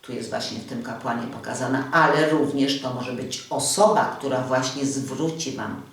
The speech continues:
uwagę właśnie w pozytywnym słowa tego znaczeniu, że od-, odnajdź w sobie tą mądrość,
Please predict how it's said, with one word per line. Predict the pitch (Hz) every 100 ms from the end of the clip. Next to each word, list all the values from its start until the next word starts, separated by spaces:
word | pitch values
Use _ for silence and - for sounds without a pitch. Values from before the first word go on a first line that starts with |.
| -
uwagę | 170 120 127 131 139 - - - - _
właśnie | 120 135 - 131
w | 131
pozytywnym | 139 139 135 - 143 139 131 127 - - -
słowa | - 156 139 131
tego | 139 143
znaczeniu, | 151 175 185 196 180 135 - - - -
że | 131 156 156 - - - - - _ _ _ _ _ _ _
od-, | 170 175 196 196 - - -
odnajdź | - - 190 - - - - -
w | -
sobie | - 156 - 107 104
tą | - 190
mądrość, | 190 202 202 151 139 - -